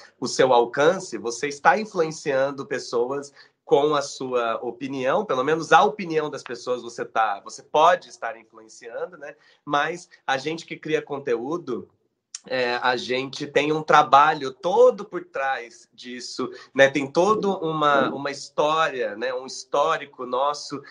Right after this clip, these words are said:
que pode passar pela academia, pela universidade ou não, mas de qualquer maneira tem todo um gasto e um desgaste que a gente faz pra poder criar conteúdo. Então, eu acho muito interessante que cada vez mais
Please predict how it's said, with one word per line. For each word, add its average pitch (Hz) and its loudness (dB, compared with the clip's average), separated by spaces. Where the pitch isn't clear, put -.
que 214 -6
pode 180 4
passar 143 0
pela 135 -4
academia, 120 -6
pela 127 -6
universidade 123 -2
ou 196 6
não, 175 0
mas 147 -4
de 156 -12
qualquer 160 -2
maneira 156 -2
tem 143 -14
todo 208 -6
um 180 -8
gasto 143 -2
e 226 -8
um 208 -6
desgaste 120 -4
que 131 -10
a - -6
gente 123 -12
faz 104 -6
pra 139 2
poder 147 0
criar 143 0
conteúdo. 143 -4
Então, 123 -4
eu 131 2
acho 131 -6
muito 143 -6
interessante 156 2
que 139 -20
cada 147 2
vez 139 -8
mais 120 -2